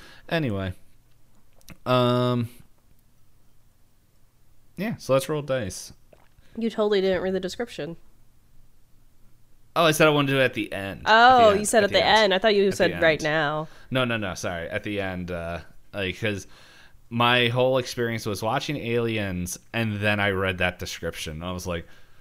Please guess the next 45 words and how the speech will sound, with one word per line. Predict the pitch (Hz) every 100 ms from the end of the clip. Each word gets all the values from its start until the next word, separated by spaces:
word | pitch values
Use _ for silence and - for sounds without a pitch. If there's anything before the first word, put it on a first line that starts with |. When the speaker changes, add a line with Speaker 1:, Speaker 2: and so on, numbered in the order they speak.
| - - -
Speaker 1:
"Oh | 85 82
my | 64
gosh." | - 60 60 - -
So | 135
I | 123 147
want | 196 175
everyone | 156 165 160 147
to | 135
get | 110 117 117
into | 113 117
the | 98
same | - 113 110 101
mindset | 95 95 95 92 - 85 80 80 - -
as | 143 196
I | - 104 104 104
am | 101 95 92 90
already | 92 90 85 85 90 76 71 - - - - -
for | - 101 90 90
this | 90 90 98
m-, | 95 -
Alien | 95 87 82 87 85
Three. | 80 85 - 107 - - _ -
Speaker 2:
Okay, | 196 190 147 143 196
it | 214
just | 214 -
confused | 220 190 175 170
me | 156
'cause | 180 160
you | 170
said | - 170
before | 175 - 190
we | 160
close, | 147 175 156 147 139
so | - 147
I |
was | 156
like, | 147 -
"Oh, | 262
okay, | 262 175
so | 170
I'm |
getting | 170 160
the | 156
description | 151 - 147 147 143
now." | 143 160